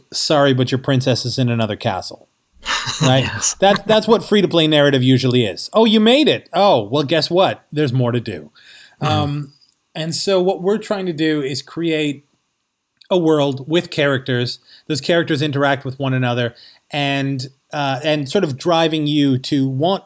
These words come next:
Speaker 1: to continue to open new cities or to open new locations. And so around the time you're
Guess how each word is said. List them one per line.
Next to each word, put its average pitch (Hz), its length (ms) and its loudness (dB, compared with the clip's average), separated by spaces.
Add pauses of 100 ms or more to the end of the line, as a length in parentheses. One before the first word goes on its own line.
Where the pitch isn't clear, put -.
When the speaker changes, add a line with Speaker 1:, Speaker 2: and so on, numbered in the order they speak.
(140)
Speaker 1:
to 147 140 0
continue 131 540 -4
to 131 180 -8
open 131 340 -4
new 123 140 2
cities 113 580 -2
or 113 120 -6
to 120 100 -8
open 120 300 -4
new 117 140 -2
locations. 110 680 -4 (360)
And 135 160 -2
so 143 580 0 (760)
around 165 500 0
the 147 80 -2
time 147 380 -2
you're 135 460 0